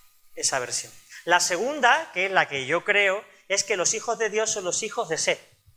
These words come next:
Y las hijas de los hombres son los hijos de Caín. Y la tercera es que los hijos de Dios eran ángeles caídos que desearon a las mujeres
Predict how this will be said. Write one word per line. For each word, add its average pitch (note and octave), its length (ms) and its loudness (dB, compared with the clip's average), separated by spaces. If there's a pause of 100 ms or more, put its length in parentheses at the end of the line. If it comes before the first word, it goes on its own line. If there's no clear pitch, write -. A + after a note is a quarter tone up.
(640)
Y E3 100 -4
las D#3 220 2
hijas G3 200 -2
de G3+ 60 0
los G3 220 0
hombres G3+ 220 -2
son F3 120 -2
los D#3+ 160 -2
hijos F3 240 -4
de D#3 100 0
Caín. - 320 -2 (2750)
Y F3 100 4
la E3 140 6
tercera A3+ 800 4 (420)
es F#3 200 0
que G3 120 2
los D#3+ 160 2
hijos G3+ 220 -4
de G3+ 140 -2
Dios G#3 380 0
eran F3+ 280 0
ángeles A3 760 -8 (540)
caídos G#3 560 -4 (640)
que D#3 140 -2
desearon D3 420 0
a D#3+ 60 2
las D3+ 100 0
mujeres F3+ 640 -6